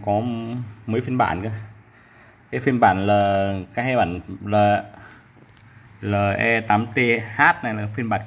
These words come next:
cuối cùng. Còn dòng L E tám T trơn thì nó khác, thì nhỏ hơn, à, nó là phân khúc trước, trước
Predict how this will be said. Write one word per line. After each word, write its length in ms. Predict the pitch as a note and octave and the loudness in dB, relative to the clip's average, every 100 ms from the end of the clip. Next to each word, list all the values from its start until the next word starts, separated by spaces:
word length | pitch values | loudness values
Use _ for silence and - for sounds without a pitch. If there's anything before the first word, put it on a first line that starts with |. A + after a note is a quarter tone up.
| - | -6
cuối 180 | C3 D#3 | -6 -4
cùng. 300 | D#3 G#2 G2 G#2+ - - - _ - - - _ _ - _ _ - - - - | -4 -4 -6 -10 -14 -20 -20 _ -20 -20 -20 _ _ -20 _ _ -20 -20 -20 -10
Còn 200 | G#2+ G2+ | -2 2
dòng 280 | G2+ G#2 G2+ | 4 2 2
L 80 | G2+ G#2 G2+ | 2 2 2
E 500 | G#2 A#2 A#2 A#2 A2+ | 2 2 2 0 -4
tám 600 | A2+ G#2 G2+ B2 D3 E3+ - - | -2 0 0 -2 -8 -10 -12 -10
T 40 | C3 B2+ B2 A#2+ | -2 0 0 0
trơn 400 | - C3+ B2+ A2+ | 0 0 0 -2
thì 100 | A2 | -4
nó 100 | G2+ G2+ | -4 -4
khác, 160 | - A2+ A2 | -6 -6 -6
thì 180 | A2 G#2 G2 G#2 - - - - - - - - | -2 -2 -2 -6 -12 -20 -20 -20 -20 -20 -14 0
nhỏ 220 | A2 F2+ | 2 2
hơn, 200 | G#2+ A#2+ | 0 -4
à, 520 | A2+ G#2+ G#2+ G#2+ G#2+ G#2+ | -2 0 0 0 0 0
nó 400 | A2+ B2 B2 A2+ G#2+ | -2 -2 -4 -6 -8
là 120 | A2 | -6
phân 380 | G#2+ B2 A2+ A#2 - | -2 -4 -4 -10 -8
khúc 140 | D3+ - - - | -8 -8 -16 0
trước, 200 | G3+ G3+ - - - - - - - - | 0 0 -10 -20 -18 -18 -20 -20 -20 -8
trước 120 | D#3 | -6